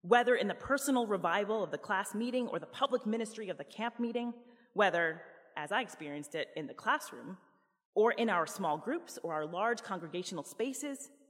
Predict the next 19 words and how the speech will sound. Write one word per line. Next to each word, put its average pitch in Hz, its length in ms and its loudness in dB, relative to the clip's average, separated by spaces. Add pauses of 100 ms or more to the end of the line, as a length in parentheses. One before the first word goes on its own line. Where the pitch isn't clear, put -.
(280)
in 202 160 -2
personal 240 460 -4
identity 226 540 -2 (100)
or - 80 -8
social 208 400 -2
activism, 240 580 -2 (460)
public 226 320 -2
history - 540 -6 (260)
or 175 100 -2
service 226 360 2
to 226 100 0
the 196 80 -2
community, 190 560 -6 (640)
we 160 580 -2 (520)
are 165 120 2
Christ 226 600 0
in 214 120 2
the 214 80 0
community 196 640 -6